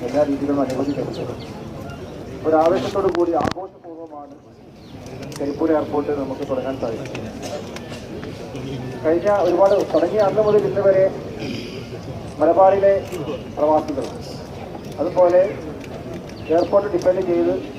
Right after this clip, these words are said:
ജീവിക്കുന്ന ആളുകൾക്കൊക്കെ വലിയ പ്രതീക്ഷയായിരുന്നു.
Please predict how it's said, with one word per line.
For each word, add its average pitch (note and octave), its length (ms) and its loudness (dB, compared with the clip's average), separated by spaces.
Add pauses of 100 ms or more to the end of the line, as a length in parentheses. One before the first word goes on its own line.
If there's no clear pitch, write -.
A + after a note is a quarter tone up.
(120)
ജീവിക്കുന്ന D#3+ 420 0 (840)
ആളുകൾക്കൊക്കെ D#3 600 4 (720)
വലിയ F#3 220 2
പ്രതീക്ഷയായിരുന്നു. D#3+ 680 2